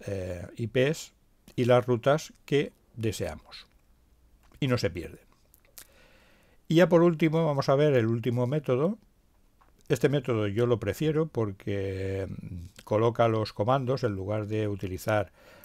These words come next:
la función específica de Marionette, coloca los comandos que, eh, haríamos en un sistema real. Y por lo tanto es preferible aprender este. Bien, vamos a hacerlo con la máquina M tres, por ejemplo. Vamos a irnos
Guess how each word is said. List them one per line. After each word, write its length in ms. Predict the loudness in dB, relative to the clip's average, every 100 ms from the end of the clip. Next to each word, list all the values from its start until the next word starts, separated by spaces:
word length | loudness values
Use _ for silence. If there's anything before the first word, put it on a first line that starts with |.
| _
la 320 | -8 -4 -4
función 560 | -4 -6 -6 -4 -2 -2
específica 640 | -4 -6 -6 -8 -6 -6
de 80 | -4
Marionette, 680 | -6 -6 -2 0 0 -4 -20 -20 -20 -20 0
coloca 320 | 4 6 6
los 180 | 2 0
comandos 440 | 0 2 0 -2
que, 340 | 2 2 2 -4 -4
eh, 540 | 0 2 2 0 -2 -2
haríamos 540 | 0 4 4 4 2 -2
en 80 |
un 100 | -2
sistema 380 | -6 -8 -8 -8
real. 300 | -10 -14 -16 -20 _ _ _
Y 60 | -12
por 140 | -4
lo 100 | -4
tanto 260 | 0 0 0
es 80 | -2
preferible 560 | -4 -2 -2 -2 0
aprender 380 | 0 -2 -8 -12
este. 300 | -12 -16 -20 -20 _ _ _ _ _ _ _ _ _ _ _ _ _ -20 -20 -20 -6
Bien, 160 | 0 2
vamos 180 | 4 4
a 40 |
hacerlo 280 | 2 2 2
con 120 | 4
la 80 | 2
máquina 340 | 0 -2 -2
M 160 | -4 -6
tres, 260 | -8 -10 -10
por 160 | -14
ejemplo. 440 | -12 -16 _ -20 _ _ _ -20 -20 _ _
Vamos 320 | -6 -4 -2 0
a 100 | 0
irnos 380 | 0 -2 -4